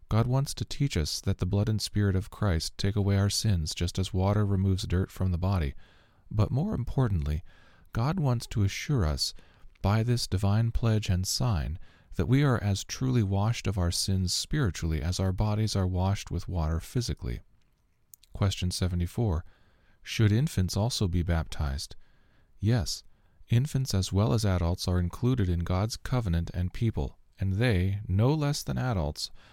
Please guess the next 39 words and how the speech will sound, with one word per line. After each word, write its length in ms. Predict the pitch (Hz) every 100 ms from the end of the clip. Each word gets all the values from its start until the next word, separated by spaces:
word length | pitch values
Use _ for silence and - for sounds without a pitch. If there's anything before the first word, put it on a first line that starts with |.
| -
are 140 | - 95
promised 420 | - 127 131 -
deliverance 500 | 107 113 131 123 117
from 220 | - 110
sin 380 | - - 107 90
through 240 | - -
Christ's 460 | 92 - 101 - -
blood 280 | - 107 87
and 160 | 87
the 60 | 90
Holy 220 | 104 107
Spirit 420 | 113 - 131 95
who 120 | - 90
produces 540 | - 87 82 82 87
faith. 460 | - - 76 - - - _ _ _ -
Therefore, 400 | 107 147 - 78
by 180 | 104 107
baptism, 560 | 120 151 - 85 87
the 100 | 85
sign 380 | 90 - 127 139
of 100 | 131
the 80 | 131
covenant, 500 | - 120 87 71 - - - - _ -
they 240 | - 113 147
too 380 | - - 110 104
should 200 | - 95
be 120 | 95
incorporated 640 | 87 - 135 98 90 82
into 200 | 98 98
the 100 | 123
Christian 420 | - 117 - 113
church 400 | 110 - 90 82 -
and 140 | 92
distinguished 580 | 92 - 127 127 117 -
from 160 | -
the 80 | 95
children 460 | - - 113 110 110
of 100 | 110
unbelievers. 880 | - 120 123 92 80 69 53 -